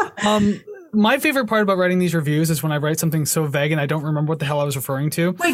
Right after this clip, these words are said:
Speaker 2: God, I've d-, I do that all the time.
Speaker 1: And, and first off, I, I do wanna mention, uh, don't worry, I have my own Metallica reference coming up in a little later,
Speaker 2: Excellent.
Speaker 1: 'cause there's something that reminds me of Metallica.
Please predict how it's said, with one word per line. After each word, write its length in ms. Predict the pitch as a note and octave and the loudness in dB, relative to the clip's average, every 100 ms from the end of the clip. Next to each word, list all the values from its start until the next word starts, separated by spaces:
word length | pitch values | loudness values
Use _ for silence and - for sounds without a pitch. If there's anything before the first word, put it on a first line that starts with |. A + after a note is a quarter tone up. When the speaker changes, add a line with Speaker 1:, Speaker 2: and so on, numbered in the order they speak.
| - | 0
Speaker 2:
God, 380 | C#4 D#4+ E4 A3+ | 2 4 4 2
I've 280 | A3+ A3 G#3+ | 0 -2 -2
d-, 80 | A3+ | -4
I 200 | F3+ G3 | -2 -2
do 160 | F#3 F3+ | -4 -6
that 120 | F3 | -6
all 80 | F3 | -8
the 60 | F3 | -8
time. 320 | - G3+ G3 - - - - - | -4 -4 -6 -12 -20 -20 -14 -2
Speaker 1:
And, 120 | G#3 | 0
and 180 | F#3+ G#3+ | 2 2
first 160 | A#3+ A3+ | 2 2
off, 140 | G#3 | 2
I, 100 | F#3+ | 2
I 280 | F3+ F3+ F#3 | 2 2 2
do 180 | F3 F#3+ | 2 2
wanna 120 | F3+ | 4
mention, 360 | F3 F3 E3+ E3 | 2 2 2 2
uh, 280 | D#3+ A2 - | 0 -2 -2
don't 140 | F3+ F3+ | 0 2
worry, 160 | F3 | 2
I 20 | D#3+ | 2
have 160 | E3+ | 2
my 140 | D#3+ D#3 | 2 2
own 120 | D#3+ | 2
Metallica 560 | D#3 E3 D#3+ E3 D#3 | 0 0 0 0 0
reference 400 | D3+ D#3+ E3 D#3+ | 0 0 0 -2
coming 260 | - D#3+ D3+ | 0 0 0
up 140 | D3+ | 0
in 260 | D3+ D3+ D3+ | 0 0 -2
a 60 | D#3+ | -2
little 220 | D#3+ D#3 | 0 0
later, 280 | D3+ D#3 D#3 | 0 0 0
Speaker 2:
Excellent. 180 | D#3 - | -2 -2
Speaker 1:
'cause 220 | E3 D3 - | -4 -4 -4
there's 180 | F3+ E3+ | 0 0
something 200 | F3+ E3 | 0 0
that 80 | D#3 | 0
reminds 260 | D3+ D3 D3 | 0 -2 -2
me 60 | |
of 60 | C#3+ | -2
Metallica. 460 | C#3+ D3 C#3+ D3 | -2 -2 -2 -4